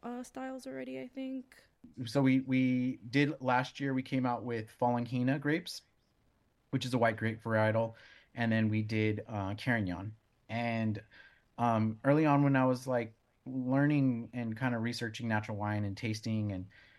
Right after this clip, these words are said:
Speaker 2: and, um, doing that whole bit, like, I, I was really getting into, like, the skin contact wines and, like, the carbonic maceration, um, red wines. And I was really kind of just learning about that. And that was something new that I'd never known about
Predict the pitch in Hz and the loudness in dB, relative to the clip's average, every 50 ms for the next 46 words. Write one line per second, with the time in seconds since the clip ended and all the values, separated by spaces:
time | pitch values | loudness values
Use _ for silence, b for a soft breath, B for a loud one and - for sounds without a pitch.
0 | B B _ _ - 107 107 101 98 98 98 95 95 - - 113 107 101 95 95 | B B _ _ -6 -4 -2 -2 0 -2 -2 -4 -6 -8 -6 -4 -4 -4 -4 -4
1 | 95 95 95 - - - 113 107 117 117 113 113 113 113 127 113 107 110 107 104 | -6 -8 -10 -12 -14 -10 -6 -4 -2 -2 -2 -2 -2 -4 -6 -6 -4 0 0 0
2 | 104 - - - 104 98 - 104 107 107 110 - 113 110 110 107 107 113 113 113 | 0 0 -4 -6 -6 -4 -2 -2 -2 -4 -4 -4 -4 -2 -2 -2 -2 -2 -2 -2
3 | 110 113 110 110 107 107 107 - - 104 104 104 - 110 - - 110 107 107 - | -2 -2 0 0 0 -2 -2 -4 -4 -4 -4 -6 -6 -10 -8 -6 -4 -4 -4 -4
4 | 117 107 110 113 104 107 - 107 104 104 104 104 104 104 98 95 95 95 95 95 | -4 -4 -2 -4 -4 -4 -4 -4 -4 -2 -2 -4 -4 -4 -6 -6 -8 -8 -10 -12
5 | - - - 101 101 - - - - 104 95 101 101 101 104 101 - 110 - 107 | -10 -8 -8 -8 -8 -8 -10 -6 -6 -4 -2 -2 -2 -2 -4 -6 -8 -10 -6 -6
6 | 104 107 - 101 95 98 104 - 107 104 104 104 107 - _ _ - 107 95 92 | -6 -6 -6 -8 -8 -8 -6 -6 -4 -4 -4 -6 -8 -12 _ _ -8 -6 -4 -2
7 | 95 101 101 104 107 107 110 110 110 107 107 101 98 104 B B B B B B | -2 -2 -2 -2 -2 -2 -2 -2 -2 -4 -4 -6 -6 -8 B B B B B B
8 | B B 123 123 123 120 135 131 131 127 - 127 127 120 117 113 104 107 120 110 | B B 0 2 2 4 4 2 2 2 2 0 0 0 0 -2 -2 -4 -8 -6
9 | - 110 110 113 127 120 110 104 104 104 107 104 104 107 110 110 - 117 - - | -4 0 0 2 2 2 2 2 0 2 0 0 0 0 0 -2 -4 -6 -6 -6
10 | 117 104 113 104 101 107 120 131 127 110 107 107 101 101 101 101 104 107 107 107 | -6 -4 -4 -4 0 2 2 2 2 2 2 2 2 0 0 0 -2 -2 -2 -2
11 | 101 95 98 98 98 98 101 113 120 120 113 95 95 90 87 90 92 90 - | -4 -4 -4 -4 -2 0 0 0 0 0 -2 -2 -2 -2 -2 -4 -4 -6 -10